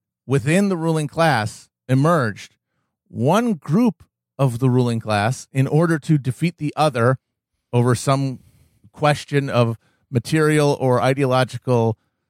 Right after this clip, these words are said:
significance, could stir up the mob, basically.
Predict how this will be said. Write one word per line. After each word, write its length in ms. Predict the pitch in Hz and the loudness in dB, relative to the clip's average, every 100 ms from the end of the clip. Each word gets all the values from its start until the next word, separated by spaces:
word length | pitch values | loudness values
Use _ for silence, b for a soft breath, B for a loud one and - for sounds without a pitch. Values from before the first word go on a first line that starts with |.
| _ _ | _ _
significance, 800 | - 117 175 170 127 120 - - _ _ _ _ _ | -8 -2 -2 0 0 0 -2 -16 _ _ _ _ _
could 320 | 139 139 - _ _ _ _ _ - | 0 0 -2 _ _ _ _ _ -8
stir 520 | - - 233 233 233 - | -6 -4 0 0 0 0
up 240 | 185 - | -2 -2
the 80 | 156 | -4
mob, 380 | 143 139 110 92 - | 0 2 0 -4 -4
basically. 600 | 104 - 98 - 87 | -4 -4 -12 -16 -20